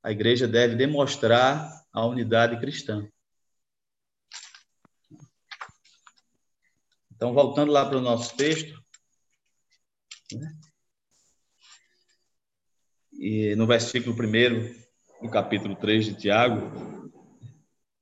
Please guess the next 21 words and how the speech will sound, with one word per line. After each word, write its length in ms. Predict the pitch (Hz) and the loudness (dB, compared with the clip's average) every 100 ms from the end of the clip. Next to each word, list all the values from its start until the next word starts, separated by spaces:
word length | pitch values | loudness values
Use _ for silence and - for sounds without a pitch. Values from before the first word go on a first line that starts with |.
| _ _ _ _ _ | _ _ _ _ _
ele 240 | 104 107 | -6 -4
fala 420 | 104 - 110 120 120 | -4 2 4 4 2
que 360 | 123 131 135 - _ _ _ _ - - | -2 -4 -4 -10 _ _ _ _ -20 -14
a 80 | |
quem 160 | 113 147 | 0 2
muito 260 | 143 160 165 | 4 2 2
será 300 | 170 156 143 | 4 6 6
dado, 420 | 120 139 160 156 | 6 8 6 4
muito 260 | 151 185 | 0 -2
será 280 | - 175 165 | 0 2 2
cobrado, 680 | 165 170 131 117 117 117 110 - | 2 2 4 4 4 0 -8 -14
né? 220 | 110 151 - _ _ _ | -18 -18 -20 _ _ _
Quanto 200 | 120 120 | -12 -4
mais 200 | 139 151 | -2 -2
privilégios, 1120 | - 160 151 131 123 147 160 160 165 165 - _ _ _ _ _ - | 0 -2 0 2 4 4 4 0 -4 -8 -14 _ _ _ _ _ -6
mais 260 | 120 135 | -2 0
responsabilidade. 1080 | 131 151 - 156 - 143 143 139 104 101 101 - - _ _ _ _ _ _ _ _ _ _ _ | 0 -4 -4 -6 -4 -4 -2 -4 -2 -2 -6 -12 -20 _ _ _ _ _ _ _ _ _ _ _
Quanto 240 | 110 113 | -8 -4
maior 280 | 120 120 127 | -2 0 0
o 100 | 120 | -2
cargo, 760 | - 123 139 147 147 156 156 | 2 4 4 4 0 -2 -4